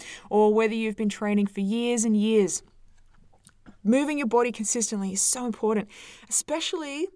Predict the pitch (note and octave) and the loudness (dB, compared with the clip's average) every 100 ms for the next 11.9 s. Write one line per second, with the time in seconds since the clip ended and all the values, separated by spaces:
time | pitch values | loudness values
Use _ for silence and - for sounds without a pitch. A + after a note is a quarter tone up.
0 | _ - _ _ _ _ _ - D#4 - | _ -20 _ _ _ _ _ -4 -4 -4
1 | D#4 B3 A3 A3+ B3+ B3 - - G3 G3 | -6 -2 2 2 2 -4 -8 -8 -4 -4
2 | C4+ - A#3+ - A#3+ A#3 A3+ A3 A3+ A3 | -6 -6 -6 -6 -2 -2 -2 -2 0 2
3 | A3+ G#3 F#3 F3+ G3 G3+ G#3+ G#3+ G#3 - | 2 0 -6 0 2 2 2 -2 -4 -4
4 | - A#3+ A3+ E3+ G3 - - F#3 F#3 F#3 | -4 0 0 -2 -10 -14 -6 -2 0 0
5 | F3+ F#3 - _ - - _ G#3 G#3+ A3 | -2 -6 -14 _ -20 -20 _ -2 0 2
6 | G#3 - - G3+ G3+ A3+ A3 G#3+ - - | 2 0 -2 -2 0 0 0 -2 -4 -8
7 | G3 G3+ G#3 G3+ G3 G3+ G#3+ G#3 G#3+ G#3+ | 2 2 4 0 0 0 0 0 0 2
8 | A3 G#3+ G#3+ - G#3 F#3+ F#3+ G3 F#3+ G3 | 4 2 0 -2 0 0 0 0 0 2
9 | G#3 G#3 G#3+ G#3 G#3 - G#3+ A3 A3 - | 2 0 2 2 2 2 4 4 2 -6
10 | - - - C#4 - - E4 F4 - A3 | -20 -20 -8 -6 -6 -2 2 2 2 0
11 | B3+ A3+ F#3+ F3 F3+ F3+ - G3+ G3 | 0 0 2 2 0 -4 -6 -2 -2